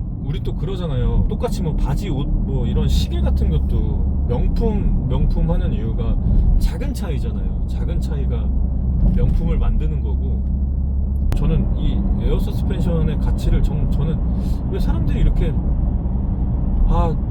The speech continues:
대부분 얘기하면 "아, 그거 고칠 때 비싸잖아." 이러는데, 아, 그럼 고칠 때 얘기하시고, 고칠 때 생각하세요, 그거는.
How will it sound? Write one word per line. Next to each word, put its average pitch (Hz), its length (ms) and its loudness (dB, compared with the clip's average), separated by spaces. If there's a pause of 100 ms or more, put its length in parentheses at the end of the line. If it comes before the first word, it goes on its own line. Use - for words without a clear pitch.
(240)
대부분 - 540 -2
얘기하면 - 480 -2
"아, 160 140 -2
그거 - 240 0
고칠 - 380 0
때 - 100 2
비싸잖아." 156 540 -2
이러는데, - 580 -2 (460)
아, 185 100 0
그럼 - 280 -2
고칠 - 360 -2
때 - 200 -2
얘기하시고, - 720 2
고칠 - 360 0
때 190 140 0
생각하세요, - 680 -4
그거는. - 280 -6